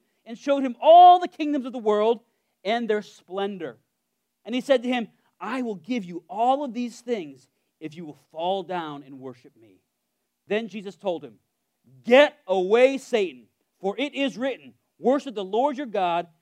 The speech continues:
and serve only him.'" And the devil left him, and the angels came and beg-, uh, began to serve him. I think one of the major, uh, parts about that is very applicable to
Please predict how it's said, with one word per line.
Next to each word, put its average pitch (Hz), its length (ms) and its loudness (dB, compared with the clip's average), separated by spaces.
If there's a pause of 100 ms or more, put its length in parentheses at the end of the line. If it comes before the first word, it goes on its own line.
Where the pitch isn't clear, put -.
(180)
and 175 160 -10
serve 233 480 0 (260)
only 165 580 -6 (220)
him.'" 127 360 -12 (720)
And 135 80 -20
the 139 60 -16
devil 151 300 -4
left 156 300 -6
him, 113 140 -20 (480)
and 139 100 -20
the 143 120 -18
angels 160 340 -8
came 127 320 -20
and 123 100 -20
beg-, 127 300 -20
uh, 127 220 -8
began 135 440 -12
to 117 60 -20
serve 120 440 -20 (800)
him. 107 180 -20 (1400)
I 220 80 -10
think 285 140 -4
one 277 80 -4
of 208 60 -6
the 180 60 -6
major, 202 500 -4 (300)
uh, 143 220 -4 (180)
parts 226 360 -4
about 165 280 -10
that 160 200 -12
is 160 140 -20
very 196 360 -4
applicable 175 500 -12
to - 160 -20